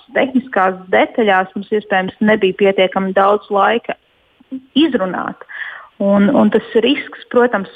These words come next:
pastāv, ka brīdī, kad šis atbalsts sāks darboties, mēs atkal redzēsim, nu, ka ir kaut kādas, ā, nu, ka ir problemātika, ka tiešām daudz uzņēmumi, kas,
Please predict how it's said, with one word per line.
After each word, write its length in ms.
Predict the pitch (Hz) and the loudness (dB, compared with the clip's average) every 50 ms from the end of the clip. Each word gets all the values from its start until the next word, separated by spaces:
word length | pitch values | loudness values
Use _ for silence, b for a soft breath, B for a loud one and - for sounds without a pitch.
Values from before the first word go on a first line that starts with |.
| - | -10
pastāv, 720 | - - 196 220 254 - - - - 185 180 175 175 170 175 - | -2 0 0 0 0 -4 -8 -4 -2 0 2 2 0 0 -4 -6
ka 280 | - - 208 202 226 233 - - _ _ _ _ _ _ _ _ _ _ _ _ - - _ | -6 -2 0 0 0 -2 -6 -16 _ _ _ _ _ _ _ _ _ _ _ _ -20 -16 _
brīdī, 500 | - 226 208 220 233 254 247 202 208 196 | -2 -2 0 0 0 -2 -2 -2 -4 -2
kad 140 | - 220 - | -2 -2 -2
šis 240 | - - 214 - - | -2 -2 -2 0 0
atbalsts 500 | 226 226 214 208 208 196 196 - - - | 0 0 2 2 0 0 0 -2 -6 -6
sāks 360 | - 262 269 277 254 208 196 190 | -2 0 2 0 0 -2 -6 -8
darboties, 680 | 214 214 202 190 180 180 180 180 - - - - - _ _ _ B B B B B B B | -8 -6 -6 -6 -8 -8 -10 -10 -10 -12 -16 -16 -16 _ _ _ B B B B B B B
mēs 200 | - 208 196 - | -8 -8 -2 0
atkal 380 | 233 254 254 - 220 202 202 202 | 0 0 0 0 0 0 2 2
redzēsim, 680 | 220 226 214 220 202 190 190 - - - 202 196 190 196 | 0 0 2 2 2 2 0 -2 -4 -10 -8 -6 -6 -4
nu, 120 | 208 220 | -6 -4
ka 160 | 214 - 214 | -2 0 2
ir 100 | 208 208 | 2 2
kaut 260 | 208 - 202 190 196 | 2 2 0 0 2
kādas, 420 | - 202 196 190 190 185 185 - - _ _ _ _ _ _ - | 2 2 2 2 2 0 -4 -10 -20 _ _ _ _ _ _ -10
ā, 300 | 196 196 190 190 190 190 | -6 -4 0 0 0 0
nu, 220 | 190 202 214 226 226 - - - | 0 0 0 0 -2 -2 0 -2
ka 180 | 254 - 285 | 0 2 2
ir 120 | 277 277 - | 0 0 0
problemātika, 720 | 254 247 240 208 180 - - - - - 196 - - - - - | 0 0 0 0 -2 -8 -6 -6 -8 -8 -8 -10 -18 -20 -16 -12
ka 100 | - 196 | -10 -4
tiešām 680 | - 233 226 214 - - 208 190 185 190 185 190 190 185 | 0 0 0 2 2 0 0 0 0 0 -2 -8 -6 -2
daudz 320 | 214 208 214 226 214 226 | 0 2 2 2 0 0
uzņēmumi, 680 | 226 226 208 220 202 190 185 185 185 185 190 185 - - | 0 0 2 2 2 2 0 0 0 -2 -2 -4 -6 -6
kas, 180 | - 196 - | -8 -8 -8